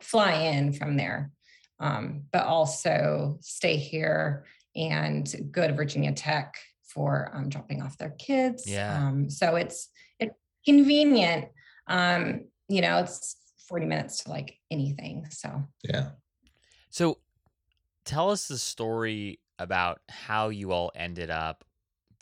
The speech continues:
Speaker 2: acquiring this property, because you're in Blacksburg. Uh, Megan, I know that you're originally from California, and, and Darren, you, you grew up in the Blacksburg area. Is that correct?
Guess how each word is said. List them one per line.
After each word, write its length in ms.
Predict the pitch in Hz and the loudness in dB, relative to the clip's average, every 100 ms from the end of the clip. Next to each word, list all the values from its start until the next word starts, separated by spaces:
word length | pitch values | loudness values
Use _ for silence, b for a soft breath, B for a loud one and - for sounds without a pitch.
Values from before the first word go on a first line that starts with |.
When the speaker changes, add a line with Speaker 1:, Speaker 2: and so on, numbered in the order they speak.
| _ _ - | _ _ -8
Speaker 2:
acquiring 1080 | 95 - - - 90 90 87 80 73 73 - - | -6 -6 -10 -6 -2 -2 -2 -6 -10 -14 -18 -18
this 360 | 80 80 73 | -12 -10 -8
property, 640 | - - 80 76 69 67 71 | -10 -10 -8 -8 -12 -16 -18
because 500 | 85 - 98 90 - b b b b | -14 -2 0 0 -4 b b b b
you're 400 | 107 107 104 - _ | 2 2 0 -4 _
in 180 | 120 127 | -6 2
Blacksburg. 640 | 110 101 - 104 95 95 - - | 4 4 2 0 2 2 -4 -6
Uh, 380 | 90 85 85 - _ - | -4 -2 -4 -6 _ -20
Megan, 300 | 107 107 107 | -2 0 0
I 40 | 98 | -2
know 140 | 107 | -2
that 140 | 113 87 | -2 -2
you're 180 | 104 | 0
originally 320 | 151 113 104 95 | 0 -2 -6 -8
from 260 | 95 87 | -8 -10
California, 920 | 85 85 80 78 - 120 123 87 76 73 | -10 -8 -8 -10 -8 -6 -4 -4 -6 -6
and, 200 | 82 82 | -8 -8
and 160 | 90 95 | -8 -2
Darren, 420 | 117 120 107 90 | 0 0 -2 -6
you, 400 | 98 113 117 107 | -8 -6 -6 -8
you 160 | - 107 | -10 -10
grew 240 | 104 104 | -6 -2
up 180 | 101 107 | 0 0
in 60 | 127 | -4
the 80 | 123 | -4
Blacksburg 460 | 127 - - 139 | -2 -2 -6 -8
area. 240 | 139 139 135 | -6 -6 -6
Is 60 | |
that 140 | 123 131 | -8 -6
correct? 360 | 143 135 - | -4 -4 -6